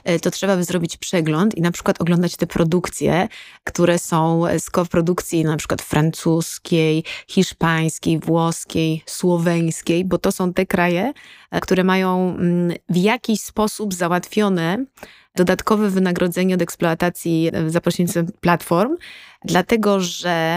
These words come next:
mm, na przykład w Polsce cały czas, e, mamy przepisy, które przewidują tylko takie dodatkowe wynagrodzenie przy eksploatacji przez, e, kina, telewizję, podmioty, które sprzedają bądź najmują nośniki, ale no jak wiemy,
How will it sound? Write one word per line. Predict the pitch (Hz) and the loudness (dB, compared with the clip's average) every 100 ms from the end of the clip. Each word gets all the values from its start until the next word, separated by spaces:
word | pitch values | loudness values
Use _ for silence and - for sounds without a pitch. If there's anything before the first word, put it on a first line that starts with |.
| 214 | 0
mm, | 240 - 180 180 180 180 180 180 185 | -2 -2 0 0 0 0 -2 -2 -2
na | |
przykład | 202 - 208 | -2 -2 -4
w | - | -2
Polsce | 208 175 - 190 202 240 | -2 -2 -4 -2 0 -2
cały | - 247 233 | 0 0 0
czas, | 220 180 185 233 - 190 | -2 -2 0 -2 -4 -2
e, | 196 | 0
mamy | 208 214 | 2 0
przepisy, | 208 202 - 185 226 | -2 -6 -4 -4 -4
które | - 208 190 | -2 -2 0
przewidują | - 196 185 214 208 | -2 -2 0 2 2
tylko | 202 208 208 | 0 0 0
takie | 196 - | 0 0
dodatkowe | 196 190 196 208 220 | 0 0 0 0 0
wynagrodzenie | 202 196 185 196 175 175 190 | 2 0 0 0 0 0 0
przy | 196 - | -2 -6
eksploatacji | 180 - 180 175 165 - 165 | -8 -2 0 0 -2 -4 -6
przez, | - 151 - | -2 -4 -2
e, | 160 151 | 0 0
kina, | - 214 202 190 175 175 - - - _ - | 0 2 4 4 0 -2 -6 -20 -20 _ -2
telewizję, | 233 214 175 180 170 170 170 160 160 165 - - _ | 0 2 2 0 0 0 0 0 -2 -4 -10 -20 _
podmioty, | - 196 196 202 196 | -2 2 2 2 -2
które | - - 180 185 180 | -4 -2 0 2 0
sprzedają | - - 190 185 180 175 170 | -2 -4 0 2 2 0 0
bądź | 175 175 | 0 0
najmują | 180 175 180 175 180 | 0 2 2 2 0
nośniki, | 180 - 180 175 175 | -2 0 -2 0 0
ale | 165 170 | 0 0
no | 175 | 0
jak | 170 175 | 0 0
wiemy, | 170 175 170 165 160 - | 0 0 0 0 -2 -4